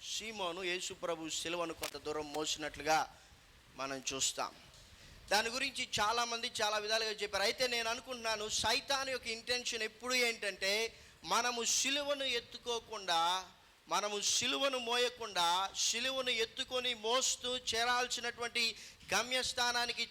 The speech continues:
చేరకుండా అపవాది మధ్యలో ఎప్పుడూ ఆటంకములను కలిగిస్తూనే ఉంటాడు. అయితే దేవునికి స్తోత్రము, మనం చదువుకున్న వాక్యంలో యోహాను సువార్తలో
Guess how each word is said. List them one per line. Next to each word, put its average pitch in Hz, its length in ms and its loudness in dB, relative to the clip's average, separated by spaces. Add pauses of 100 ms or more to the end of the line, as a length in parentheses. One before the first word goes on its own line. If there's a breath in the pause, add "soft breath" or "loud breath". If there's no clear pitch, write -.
(120)
చేరకుండా 233 520 2
అపవాది 214 600 2
మధ్యలో 202 460 -2
ఎప్పుడూ 233 480 -2
ఆటంకములను 196 800 0
కలిగిస్తూనే 160 640 -2
ఉంటాడు. 123 560 -4 (1000 loud breath)
అయితే 220 220 4
దేవునికి 262 460 2
స్తోత్రము, 202 640 0
మనం 202 160 2
చదువుకున్న 233 480 -2
వాక్యంలో 233 500 0
యోహాను 233 400 2
సువార్తలో 226 640 2